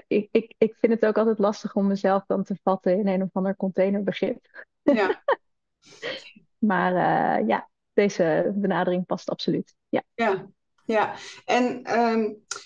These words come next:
Speaker 2: want ik denk dat heel veel mensen gewoon geen idee hebben. Ik heb een idee van wat dat is. <laughs> Het is gewoon, ik heb gewoon een idee van.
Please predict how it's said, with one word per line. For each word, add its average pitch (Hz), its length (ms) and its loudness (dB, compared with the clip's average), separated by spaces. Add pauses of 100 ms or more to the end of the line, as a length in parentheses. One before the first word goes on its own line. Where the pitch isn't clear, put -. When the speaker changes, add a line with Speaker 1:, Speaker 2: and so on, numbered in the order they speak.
(680)
Speaker 2:
want 262 380 0
ik 254 140 -2
denk 285 220 2
dat 262 140 2
heel 240 240 2
veel 254 180 0
mensen 226 380 -2
gewoon 220 260 -2
geen 226 300 2
idee 208 320 4
hebben. 196 180 2
Ik 247 100 0
heb 247 160 2
een 233 100 2
idee 175 440 2
van 180 160 -2
wat 170 200 0
dat 170 200 -2
is. 190 380 0 (200)
<laughs> - 220 -12
Het 311 160 0
is - 160 -2
gewoon, 294 340 2
ik - 80 -2
heb 208 160 2
gewoon 214 180 4
een 226 100 4
idee 220 360 4
van. 175 280 0